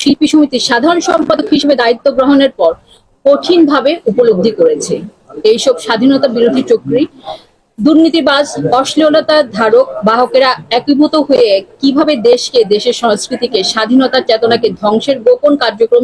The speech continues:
চালিয়ে যেতে পারে। আপনারা তাদের চেনেন এবং অনুমানও করতে পারেন। এই দেশের চলচ্চিত্র শিল্পীকে নানা কায়দায় ধ্বংসের সূচনা যখন হয়েছিল, সেই সময়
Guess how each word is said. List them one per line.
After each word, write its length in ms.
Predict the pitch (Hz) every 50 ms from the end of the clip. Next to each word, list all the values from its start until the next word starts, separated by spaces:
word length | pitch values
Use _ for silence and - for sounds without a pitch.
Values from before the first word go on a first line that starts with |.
| 247 -
চালিয়ে 300 | 233 208 202 202 190 185
যেতে 160 | 175 170 175 170 165
পারে। 180 | 147 143 147 135 123 117 - - - _ _ _ _ _ _ _ _ _ _ _ _ _ _ -
আপনারা 300 | 220 - 240 240 240 240
তাদের 280 | - 233 226 240 240 -
চেনেন 360 | - 240 226 220 208 214 - 359 - _ _ - - _
এবং 160 | 208 208 233 247 233 262
অনুমানও 360 | 269 277 285 285 294 285 285 285
করতে 220 | - 220 - - -
পারেন। 280 | - - 294 - - - - - _ 381 381 262 262 - - _ _ - 539
এই 80 | 294 302 247 320
দেশের 220 | 302 - 427 285 - 294
চলচ্চিত্র 400 | 269 269 285 285 311 269 - 311
শিল্পীকে 600 | 285 - 311 294 285 - 285 269 - - 220 170 156 - - - - - - - - - 196 208
নানা 280 | 240 254 269 277 302 320 339 330 -
কায়দায় 420 | 262 240 226 220 196 202 180 180 175 - -
ধ্বংসের 420 | - - 262 269 - - 320 277 277 -
সূচনা 320 | 285 269 - 277 269 269
যখন 360 | 262 254 247 247 - - 277 269 233 -
হয়েছিল, 400 | 262 262 269 269 - - 277 220 175 175
সেই 300 | - - 269 254 269 262
সময় 340 | - - 269 262 240 208